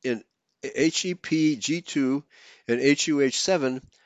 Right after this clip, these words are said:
hepatocellular carcinoma, H C C cells, and ad-, adipocytes in association with, uh, this is all capital letters, signaling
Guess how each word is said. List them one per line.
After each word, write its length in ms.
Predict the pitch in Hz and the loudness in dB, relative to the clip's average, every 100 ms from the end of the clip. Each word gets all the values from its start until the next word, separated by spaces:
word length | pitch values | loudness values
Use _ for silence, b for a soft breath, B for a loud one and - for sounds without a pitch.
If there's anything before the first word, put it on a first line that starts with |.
| _ _ _ _ _ _ - B B | _ _ _ _ _ _ -20 B B
hepatocellular 1500 | - 151 - 170 175 - 170 147 - 202 190 165 156 147 147 | -2 -2 0 4 4 4 2 2 2 4 6 6 6 6 4
carcinoma, 760 | - 151 143 151 151 160 147 | 2 2 2 2 2 4 2
H 200 | 135 143 | 2 0
C 140 | - 143 | 0 -2
C 180 | - 123 | -2 0
cells, 560 | - 165 131 - - _ _ b b b b b b | 4 6 6 2 -6 _ _ b b b b b b
and 300 | 139 135 131 120 _ _ _ - | 4 4 4 0 _ _ _ -4
ad-, 360 | 156 180 170 - | 2 4 2 0
adipocytes 920 | 127 113 208 - 143 147 131 - - - | -2 2 2 4 2 4 4 2 -4 -2
in 120 | 143 | -4
association 840 | 135 - 156 - 151 139 147 131 120 | -2 2 2 4 2 2 0 -4 0
with, 300 | 123 - - | 0 0 -2
uh, 280 | 120 113 104 _ _ _ _ _ _ | 0 0 -4 _ _ _ _ _ _
this 120 | 120 107 | -6 -6
is 100 | 107 | -4
all 400 | 110 107 98 - | -2 -2 -4 -6
capital 420 | - 107 110 87 | -4 -4 -4 -6
letters, 500 | 92 117 92 - - _ _ b b b b | 0 0 0 -6 -8 _ _ b b b b
signaling 540 | - - 143 139 135 | -4 0 2 2 0